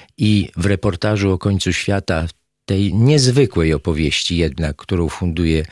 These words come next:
nam Włodzimierz Pawluczuk, spróbować widzom dać jeszcze coś więcej, mianowicie poczucie pełnego uczestnictwa w teatrze, który kochają. To znaczy teatrze, który chcą spotkać wewnętrznie, osobiście, w takiej intymności, którą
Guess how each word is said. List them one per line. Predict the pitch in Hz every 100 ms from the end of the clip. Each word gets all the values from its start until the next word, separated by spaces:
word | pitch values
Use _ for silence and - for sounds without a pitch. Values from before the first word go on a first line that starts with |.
| -
nam | 80 78 76
Włodzimierz | 87 82 85 85 -
Pawluczuk, | 78 76 78 82 - - - -
spróbować | - - 92 95 92 90 - - - -
widzom | 92 98 92 90
dać | 87 -
jeszcze | 95 117 - 87
coś | 80 73
więcej, | 82 73 - 80
mianowicie | 82 82 85 82 82
poczucie | - 82 92 85 82 76 - - _
pełnego | 101 95 92 76
uczestnictwa | 78 - 78 - 82 73 - - 73
w |
teatrze, | - 78 73 - 76
który | 69 - 76 78 - - _
kochają. | - 110 98 - - - -
To | 87
znaczy | 82 85 87
teatrze, | - 90 - 82
który | - 82
chcą | - 73
spotkać | - 78 - - 69 - - - - -
wewnętrznie, | 104 95 104 92 87 - 85 76
osobiście, | 95 - 87 80 76 - - 65 82
w | -
takiej | 85 80 90 -
intymności, | 135 110 117 113 107 98 - 82
którą | - 87 82 78